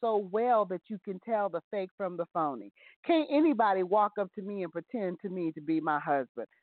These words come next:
Okay? I know my husband. I know my man.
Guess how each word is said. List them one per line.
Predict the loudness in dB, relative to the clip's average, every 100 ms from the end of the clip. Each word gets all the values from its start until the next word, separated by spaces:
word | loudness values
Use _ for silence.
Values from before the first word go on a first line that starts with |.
| _ 0
Okay? | 2 4 4 2 -2 2
I | 4 4 2 _ -12
know | 0 2 2 0 _
my | -4 0 0 -2 _ -4
husband. | -2 -2 -4 -18 -20 _ -8
I | 0 0
know | 0 -2 -2 0
my | 2 2
man. | 2 -2 -6 -12